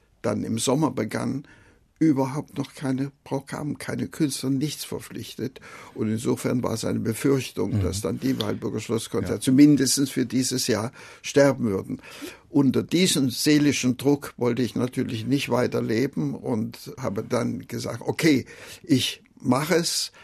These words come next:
Speaker 1: Ich musste innerhalb von vierzehn Tagen zwanzig Konzerte auf die Beine stellen, aber nur für ein Jahr. Ich habe dann schnell das Programm, das habe ich geschafft in den vierzehn Tagen. Und dann bin ich natürlich, äh, auch zu den Konzerten gefahren und lernte dann diese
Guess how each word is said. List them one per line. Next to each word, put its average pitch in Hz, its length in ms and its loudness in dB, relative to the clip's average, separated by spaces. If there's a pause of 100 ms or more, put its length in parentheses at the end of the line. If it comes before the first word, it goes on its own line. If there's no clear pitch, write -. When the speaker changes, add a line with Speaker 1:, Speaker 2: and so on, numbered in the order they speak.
(200)
Speaker 1:
Ich - 180 -4
musste 151 320 2
innerhalb 165 420 0
von - 180 -2
vierzehn - 480 -4
Tagen - 440 -8
zwanzig 120 540 -6
Konzerte 135 480 -6
auf - 100 -10
die - 120 -10
Beine - 380 -8
stellen, 175 460 -8 (500)
aber 151 460 2
nur 135 260 0
für - 220 -6
ein 147 180 -6
Jahr. - 300 -10 (100)
Ich - 160 -10
habe - 120 -8
dann - 160 -10
schnell 113 240 0
das 107 200 -6
Programm, 113 680 -8
das - 200 -10
habe - 160 -10
ich - 360 -12
geschafft - 460 -4
in - 140 -6
den - 260 -4
vierzehn - 460 -6
Tagen. 143 400 -4 (720)
Und 127 800 2
dann 123 500 2 (140)
bin 131 160 2
ich 113 160 0
natürlich, 113 580 -4
äh, 120 200 -4
auch - 200 -8
zu - 140 -4
den 120 200 -4
Konzerten 117 480 -6
gefahren 135 420 -4
und 131 340 -2
lernte 165 580 -2
dann 143 280 -6
diese 139 400 -4